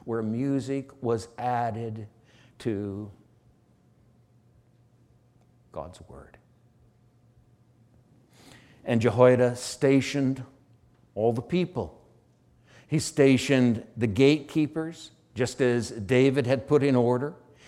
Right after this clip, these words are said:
He stationed the people who were to do burnt offering, just as David had put in order. And he, and in stationing the gatekeepers,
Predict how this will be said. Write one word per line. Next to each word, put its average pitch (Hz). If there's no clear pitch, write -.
He 139
stationed 127
the 113
people 139
who 147
were 127
to 127
do 127
burnt 127
offering, 139
just 135
as 107
David 123
had 120
put 135
in 127
order. 127
And 131
he, 127
and 120
in 123
stationing 127
the 117
gatekeepers, 135